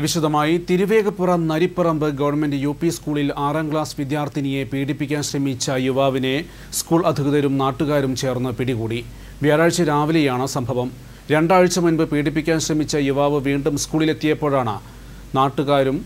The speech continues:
അധ്യാപകരും ചേർന്ന് യുവാവിനെ പിടികൂടിയത്. വ്യാഴാഴ്ച രാവിലെയാണ്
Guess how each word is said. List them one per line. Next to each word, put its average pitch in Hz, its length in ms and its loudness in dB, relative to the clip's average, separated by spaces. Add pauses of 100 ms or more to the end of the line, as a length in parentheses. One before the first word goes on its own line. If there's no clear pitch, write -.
(680)
അധ്യാപകരും 139 560 0
ചേർന്ന് 123 400 -2 (260)
യുവാവിനെ 127 480 0 (320)
പിടികൂടിയത്. 117 540 -2 (380)
വ്യാഴാഴ്ച 170 460 6
രാവിലെയാണ് 170 480 4